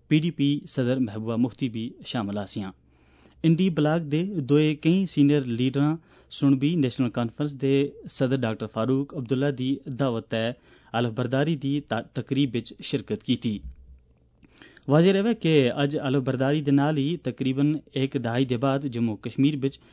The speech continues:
ਇੱਕ ਅਵਾਮੀ ਨੁਮਾਇੰਦਾ ਸਰਕਾਰ ਵਜੂਦ ਵਿੱਚ ਆ ਗਈ ਹੈ ਔਰ ਯੂ ਟੀ ਬਣਨੇ ਦੇ ਬਾਅਦ ਇਹ ਪਹਿਲੀ ਚੁਣੀ ਗਈ ਦੀ ਸਰਕਾਰ ਹੈ। ਇਸੀ ਤਰ੍ਹਾਂ ਜੰਮੂ ਕਸ਼ਮੀਰ ਵਿੱਚ ਛੇ ਸਾਲਾਂ ਦੇ ਬਾਅਦ ਸਦਰ ਰਾਜ ਵੀ ਖਤਮ ਹੋਇਆ।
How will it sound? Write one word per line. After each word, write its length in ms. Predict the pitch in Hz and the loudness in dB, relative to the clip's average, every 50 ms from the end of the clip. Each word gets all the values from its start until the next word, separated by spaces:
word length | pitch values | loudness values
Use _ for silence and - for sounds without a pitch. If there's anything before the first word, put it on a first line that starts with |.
| - - - - _ | -20 -20 -20 -8 _
ਇੱਕ 240 | 123 127 123 - - | -2 -2 0 -2 -4
ਅਵਾਮੀ 520 | - 139 123 143 151 160 170 175 180 180 | -4 -2 0 2 2 4 4 4 2 2
ਨੁਮਾਇੰਦਾ 460 | 165 135 123 120 123 131 135 135 143 139 | 2 2 2 2 2 2 2 2 0 -2
ਸਰਕਾਰ 560 | - - 123 101 - 127 123 123 123 135 - - | -2 -4 -8 -6 -4 -2 0 0 0 -2 -2 -4
ਵਜੂਦ 400 | 147 123 127 123 139 113 98 98 | -4 -2 0 0 0 -2 -2 -4
ਵਿੱਚ 180 | 110 107 107 117 | -8 -6 -4 -4
ਆ 100 | 110 104 | -4 -2
ਗਈ 240 | 107 113 110 107 | -4 -4 -2 -2
ਹੈ 200 | 110 110 107 98 - _ _ - - - _ - - 113 | -2 -4 -4 -6 -8 _ _ -20 -20 -20 _ -12 -8 -4
ਔਰ 220 | 113 113 113 117 120 | -4 -2 -2 -2 -2
ਯੂ 220 | 131 127 143 151 | 0 0 0 -2
ਟੀ 240 | 147 - 170 165 165 | 0 -2 -2 -2 0
ਬਣਨੇ 320 | 135 123 123 127 127 123 | 0 2 2 2 2 2
ਦੇ 120 | 113 120 113 | 0 -2 -2
ਬਾਅਦ 360 | 117 131 131 135 135 139 - - | -2 0 0 0 0 -2 -4 -4
ਇਹ 300 | - 131 127 127 131 139 - _ | -2 0 0 0 -2 -4 -4 _
ਪਹਿਲੀ 320 | 156 160 156 156 156 147 - | -4 -2 -2 -2 -4 -6 -6
ਚੁਣੀ 240 | - 131 127 131 131 | -4 0 2 2 2
ਗਈ 220 | 120 123 123 120 117 | 2 0 0 0 0
ਦੀ 220 | 117 123 123 180 - | -2 -6 -6 -6 -8
ਸਰਕਾਰ 460 | 180 - 123 113 - - 110 101 98 | -6 -6 -6 -4 -4 -4 -4 -4 -4
ਹੈ। 180 | 104 98 95 95 - _ _ _ _ - - _ _ - | -6 -8 -10 -12 -16 _ _ _ _ -20 -20 _ _ -8
ਇਸੀ 180 | 139 - 151 143 | -4 -4 -4 -2
ਤਰ੍ਹਾਂ 260 | - 143 151 160 170 | 0 0 0 0 0
ਜੰਮੂ 260 | 123 127 127 127 120 | 0 2 2 2 0
ਕਸ਼ਮੀਰ 400 | - - - - 139 139 151 151 | -2 -8 -6 -2 0 0 0 0
ਵਿੱਚ 260 | 131 135 143 139 - - - - - _ _ _ | -2 -4 -6 -6 -8 -18 -20 -20 -20 _ _ _
ਛੇ 300 | - - 147 156 165 170 175 175 180 | 0 0 2 2 4 2 2 0 0
ਸਾਲਾਂ 400 | 170 - 143 139 139 143 143 143 | -2 -2 0 0 2 2 2 0
ਦੇ 120 | 127 123 117 | 0 -2 -2
ਬਾਅਦ 400 | 123 131 131 131 135 135 - 165 | 0 0 0 0 0 -2 -4 -10
ਸਦਰ 340 | - - - 151 127 117 | -6 -4 -4 -2 -2 -2
ਰਾਜ 260 | 113 117 117 113 107 110 | -2 -2 -2 -2 -4 -4
ਵੀ 260 | 113 113 113 131 143 - - | -4 -2 -2 -2 -4 -6 -12
ਖਤਮ 320 | - - 139 - 107 98 98 | -8 -8 -6 -6 -4 -6 -6
ਹੋਇਆ। 320 | 101 104 104 104 98 | -6 -4 -4 -4 -4